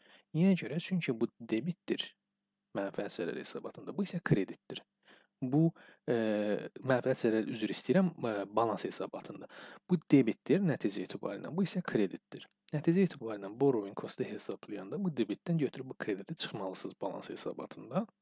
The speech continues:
Və, ə, nəticə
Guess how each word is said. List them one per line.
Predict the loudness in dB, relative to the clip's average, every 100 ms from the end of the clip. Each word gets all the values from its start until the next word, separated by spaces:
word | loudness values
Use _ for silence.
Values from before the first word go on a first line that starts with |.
| _ _ -20 -20 -20 -20 -20 -10 0
Və, | 4 4 2 _ _ _ -20 -20 _ -4
ə, | -2 -2 -2 -2 -4 -4 -6 -2
nəticə | -2 2 2 4 4 6